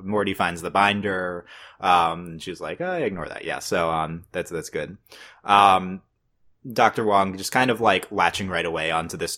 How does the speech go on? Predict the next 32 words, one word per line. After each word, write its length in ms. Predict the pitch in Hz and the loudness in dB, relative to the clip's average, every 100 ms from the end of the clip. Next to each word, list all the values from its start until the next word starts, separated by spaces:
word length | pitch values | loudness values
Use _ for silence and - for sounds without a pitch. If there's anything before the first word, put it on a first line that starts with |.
| - | -12
Rick 300 | 104 87 - | -6 -6 -4
turning 200 | 92 85 | -4 -4
himself 360 | 85 90 82 | -4 -2 -2
into 180 | 87 90 | -4 -4
a 60 | 80 | -4
pickle 320 | 90 - 92 | -4 -4 -2
thing, 320 | 113 113 131 - - | 0 0 -2 -8 -16
<laughs> 180 | _ - | _ -4
um, 540 | 110 92 87 87 92 | 2 2 2 -2 -8
I 100 | 104 | -6
think 180 | 101 90 | -4 -4
is 140 | 90 - | -6 -6
hilarious. 420 | 85 78 85 - | -4 -4 -6 -6
She 120 | 101 | -8
just 240 | 90 87 - - - | -8 -10 -12 -18 -8
ig-, 280 | 117 110 107 | -6 -6 -12
is 260 | 98 131 110 | -8 -6 -2
ignoring 800 | 101 98 92 87 85 82 85 90 | -2 -2 -2 -2 -2 -6 -12 -10
the 240 | 90 85 | -8 -8
kid 240 | 80 90 82 | -6 -6 -6
stuff 340 | - 90 87 | -2 -2 -2
and 80 | 85 | -10
just 140 | 82 | -10
goes 220 | - 85 80 | -6 -6 -4
right 180 | 78 | -6
into 220 | 80 78 85 | -6 -10 -8
this, 260 | 80 80 | -8 -8
talks 260 | - 82 - | -4 -6 -4
about 200 | 85 76 | -10 -8
the 120 | 82 | -8
anti-pickle 560 | 80 82 82 87 87 82 | -8 -10 -8 -6 -6 -6
serum, 580 | - 87 82 90 101 | -2 -2 -2 -4 -4